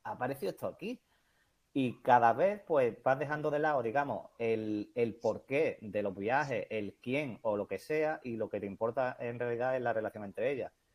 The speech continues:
Y la serie, eh,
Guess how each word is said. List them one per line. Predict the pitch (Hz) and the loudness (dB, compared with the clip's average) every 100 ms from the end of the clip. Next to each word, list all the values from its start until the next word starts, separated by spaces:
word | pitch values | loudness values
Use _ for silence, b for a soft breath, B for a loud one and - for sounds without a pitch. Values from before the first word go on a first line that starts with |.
| _ _ _ | _ _ _
Y | 147 127 | 0 2
la | 117 107 | 2 0
serie, | - 160 185 175 175 180 - _ _ _ _ _ _ _ - | 0 2 2 2 -2 -4 -14 _ _ _ _ _ _ _ -6
eh, | 117 110 104 101 98 - | -2 -2 -2 -4 -6 -10